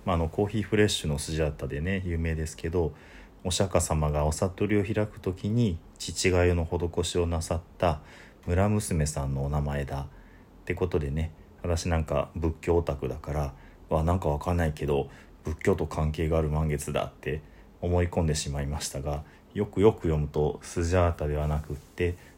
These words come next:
スタージャンでした。でね、スタージャンが何かなって調べてみると、それはチョウザメのことだそうで、チョウザメって、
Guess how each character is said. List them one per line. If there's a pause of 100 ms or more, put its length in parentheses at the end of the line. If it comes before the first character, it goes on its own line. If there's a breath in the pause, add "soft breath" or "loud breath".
ス
タ
ー
ジ
ャ
ン (280)
で
し
た。 (800 loud breath)
で
ね、 (260 loud breath)
ス
タ
ー
ジ
ャ
ン
が
何
か
な
っ
て
調
べ
て
み
る
と、 (360 loud breath)
そ
れ
は (460 loud breath)
チ
ョ
ウ
ザ
メ
の
こ
と
だ
そ
う
で、 (560)
チ
ョ
ウ
ザ
メ
っ
て、